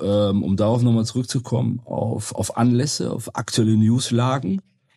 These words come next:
Ja, ist ja ein bisschen auch die Königsdisziplin von, von Content Marketing oder auch von P R. Abgesehen, Diversity ist ja ein größeres Thema über einen längeren Zeitraum, was wir danach behandelt haben. Passiert sowas öfter bei euch, wie mit diesen F-B-I-Files in dem Fall, dass ihr solche Newslagen, wo man im ersten Moment ja sagt,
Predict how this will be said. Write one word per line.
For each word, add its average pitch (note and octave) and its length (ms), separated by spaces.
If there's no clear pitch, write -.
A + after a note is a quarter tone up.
Ja, G2+ 200
ist C#3+ 120
ja G2 80
ein G#2 80
bisschen G#2+ 180
auch - 100
die A2+ 140
Königsdisziplin A2 840
von, - 180
von F#2+ 200
Content - 280
Marketing G#2+ 560
oder E2+ 140
auch D2+ 100
von - 220
P G#2 100
R. - 240
Abgesehen, A#2+ 500
Diversity A#2+ 600
ist A2+ 80
ja A#2 80
ein G#2+ 60
größeres A#2+ 440
Thema A#2+ 300
über G2+ 100
einen F#2+ 80
längeren B2 420
Zeitraum, C3 560
was A2 160
wir - 60
danach F#2+ 300
behandelt A#2+ 440
haben. A2+ 280
Passiert D#3 320
sowas C3+ 320
öfter - 260
bei C3+ 100
euch, G2+ 340
wie B2+ 100
mit B2 240
diesen A#2 260
F-B-I-Files A#2 920
in B2 160
dem B2 200
Fall, C#3 280
dass A#2 220
ihr G2 380
solche A2+ 460
Newslagen, B2+ 440
wo B2 80
man A#2 180
im A2+ 60
ersten C#3+ 320
Moment C3 240
ja B2 100
sagt, A#2 320